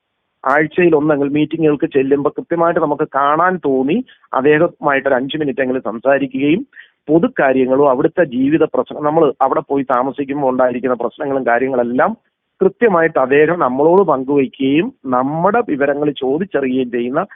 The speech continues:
അങ്ങനെ ഒരു സൗഹൃദത്തിലേക്ക് വന്നിരുന്നു. ആ സൗഹൃദം അവസാനം ഞങ്ങൾക്ക് അവിടുന്ന് ട്രാൻസ്ഫർ ആകുന്ന സമയത്ത് ഈ തിരുവനന്തപുരം, കൊല്ലം, ആലപ്പുഴ ഭാഗത്തു നിന്നുള്ളവർക്ക് ട്രാൻസ്ഫർ കിട്ടിയപ്പോൾ വളരെ വേഗം തന്നെ ഞങ്ങളുടെ പേപ്പറുകൾ സ്പീഡാക്കി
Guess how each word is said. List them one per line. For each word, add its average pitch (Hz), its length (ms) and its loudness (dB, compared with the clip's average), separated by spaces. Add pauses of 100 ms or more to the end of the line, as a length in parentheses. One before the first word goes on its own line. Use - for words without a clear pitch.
(280)
അങ്ങനെ 233 400 2
ഒരു 156 120 0
സൗഹൃദത്തിലേക്ക് 139 840 0
വന്നിരുന്നു. 101 480 -6 (500)
ആ 170 200 2
സൗഹൃദം 165 800 0 (600)
അവസാനം 151 600 0 (160)
ഞങ്ങൾക്ക് 170 320 0
അവിടുന്ന് 147 280 2
ട്രാൻസ്ഫർ 156 360 0
ആകുന്ന 135 280 2
സമയത്ത് 120 480 -4 (140)
ഈ 139 260 -4 (480)
തിരുവനന്തപുരം, 143 580 2 (300)
കൊല്ലം, 143 480 2
ആലപ്പുഴ 139 480 2
ഭാഗത്തു 127 340 0
നിന്നുള്ളവർക്ക് 127 580 -2
ട്രാൻസ്ഫർ 156 400 0
കിട്ടിയപ്പോൾ 123 540 -2 (400)
വളരെ 143 520 0
വേഗം 170 720 0
തന്നെ 107 240 -6 (200)
ഞങ്ങളുടെ 147 420 0
പേപ്പറുകൾ 135 680 0
സ്പീഡാക്കി 131 960 -4